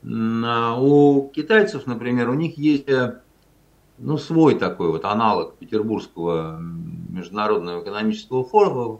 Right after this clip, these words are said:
форума, да, ну, только вот азиатский такой, как бы, да, куда тоже съезжаются бизнесмены, там, все там, ну, такой,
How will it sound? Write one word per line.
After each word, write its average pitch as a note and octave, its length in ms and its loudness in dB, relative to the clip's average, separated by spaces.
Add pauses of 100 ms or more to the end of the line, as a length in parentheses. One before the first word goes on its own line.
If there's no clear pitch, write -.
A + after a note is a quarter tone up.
форума, D#3 380 6
да, C#3+ 180 2
ну, A2+ 480 -6
только B2+ 240 -4
вот A2 220 0 (840)
азиатский G2+ 640 0
такой, - 300 -16
как - 220 -18
бы, F2+ 120 -16
да, B2 400 -6 (840)
куда A2+ 180 2
тоже G2+ 220 4
съезжаются F#2 600 0
бизнесмены, B2+ 840 0
там, A2 280 -4
все C#3+ 280 -2
там, F2+ 280 -10
ну, D3+ 120 -4
такой, - 360 -6